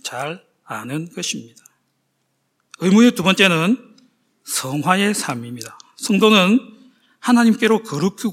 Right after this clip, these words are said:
구분된 사람이므로 모든 면에서 하나님의 고상한 것을 추구하여 후손들에게 모범을 보여야 합니다. 구원에는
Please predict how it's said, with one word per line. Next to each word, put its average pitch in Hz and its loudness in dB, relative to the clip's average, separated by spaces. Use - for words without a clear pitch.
구분된 202 0
사람이므로 143 -4
모든 170 -4
면에서 151 -2
하나님의 180 -2
고상한 156 -6
것을 156 -6
추구하여 131 -8
후손들에게 160 -2
모범을 175 -2
보여야 127 -8
합니다. 107 -16
구원에는 214 2